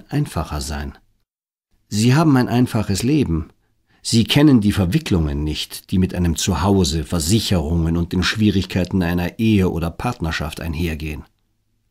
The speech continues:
An dieser Stelle unterbrach sie ihn und sagte: Nein, nein, nein, nein.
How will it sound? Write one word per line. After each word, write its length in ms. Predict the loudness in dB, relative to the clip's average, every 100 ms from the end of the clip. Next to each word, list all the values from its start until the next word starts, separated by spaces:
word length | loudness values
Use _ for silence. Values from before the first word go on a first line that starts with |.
| _ _ _ _ _ _ _ _ _ -4
An 100 | -2
dieser 240 | 0 0
Stelle 280 | 2 0 0
unterbrach 520 | -2 -2 -2 -2 -2
sie 180 | -4 -4
ihn 200 | -2 0
und 80 | 0
sagte: 480 | -4 -4 -4 -4 -6 _ _ _ _ _ _ _ -6
Nein, 220 | -2 -2
nein, 180 | 0 0
nein, 160 | -2
nein. 320 | -2 -2 -6